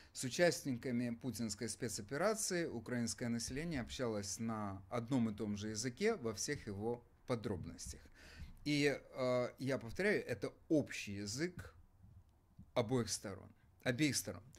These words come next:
Украинское, э, правительство должно отказаться от дискриминационной политики по отношению к языку, который, судя по всему, остается основным в стране, во всяком случае,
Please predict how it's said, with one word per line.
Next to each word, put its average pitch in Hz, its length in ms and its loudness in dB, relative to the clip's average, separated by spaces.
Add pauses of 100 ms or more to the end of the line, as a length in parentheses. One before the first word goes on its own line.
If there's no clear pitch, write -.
(420)
Украинское, 170 920 4
э, 139 120 0
правительство 156 760 2
должно 156 640 0
отказаться 131 580 0
от 113 80 -4
дискриминационной 117 840 -2
политики 104 460 -4
по 98 160 -4
отношению 107 540 -4
к 101 60 -12
языку, 127 420 -2
который, 127 340 -2
судя 127 300 -2
по 120 140 -8
всему, 139 340 -2
остается 117 580 -4
основным 117 520 -2
в - 20 -4
стране, 139 380 -2
во 107 80 -2
всяком 120 340 -4
случае, 98 460 -8